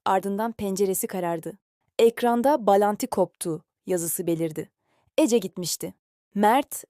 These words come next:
çaresizce klavyesine vuruyor. Bir çıkış yolu arıyordu ama nafile. Tuşların sesi korkumuzun ritmi gibiydi. Teker teker kopuyorduk.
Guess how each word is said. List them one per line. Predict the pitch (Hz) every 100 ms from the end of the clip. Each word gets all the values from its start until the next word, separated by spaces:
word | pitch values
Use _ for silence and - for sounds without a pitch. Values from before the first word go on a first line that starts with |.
| -
çaresizce | 214 196 202 214 294 208 208
klavyesine | 214 214 233 214 - 214
vuruyor. | 180 170 160 - _ _ _ 294
Bir | 285
çıkış | - 240 285 -
yolu | 202 180
arıyordu | 170 170 165 175
ama | 196 185 180
nafile. | 185 190 190 160 - _ _ _ _
Tuşların | - 254 277 277
sesi | 269 262 233 202
korkumuzun | - 247 262 262 262 262 240
ritmi | 226 - 247
gibiydi. | 196 170 165 156 _ _ -
Teker | 233 - 269 285
teker | 226 226 226
kopuyorduk. | - 196 214 196 175 165